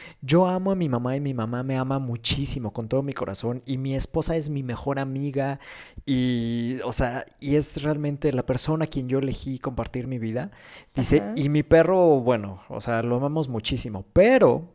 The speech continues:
Speaker 1: pero hay una cosa muy interesante. Si los tres entran en la cajuela y me meto en un camino empedrado y de repente s-, llego y ya les abro la cajuela,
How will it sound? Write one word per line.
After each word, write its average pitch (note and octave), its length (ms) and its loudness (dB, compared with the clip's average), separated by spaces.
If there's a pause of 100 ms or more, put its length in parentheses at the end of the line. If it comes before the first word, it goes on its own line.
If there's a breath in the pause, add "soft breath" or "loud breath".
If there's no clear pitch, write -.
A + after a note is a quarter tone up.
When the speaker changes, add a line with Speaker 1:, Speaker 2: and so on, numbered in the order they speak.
(440)
Speaker 1:
pero B2 440 -2 (160)
hay A2+ 140 -8
una A2+ 180 -10
cosa - 220 -10
muy G#2+ 160 -8
interesante. A#2+ 580 -8 (300 loud breath)
Si - 180 2
los C#3+ 260 4
tres A3 300 6
entran A3 380 4
en C3 240 2
la A#2+ 120 4
cajuela A2+ 640 -2 (260 loud breath)
y C3+ 140 2
me C#3+ 220 6
meto E3+ 300 6
en E3+ 80 6
un E3+ 140 4
camino D#3 360 6
empedrado A2+ 800 4 (800 soft breath)
y C#3 120 2
de C3 120 2
repente D3+ 600 2
s-, - 200 -16 (120)
llego C#3+ 340 4
y B2+ 40 4
ya C#3 160 6
les C#3 200 2
abro D#3 180 6
la C3+ 120 0
cajuela, B2+ 500 -2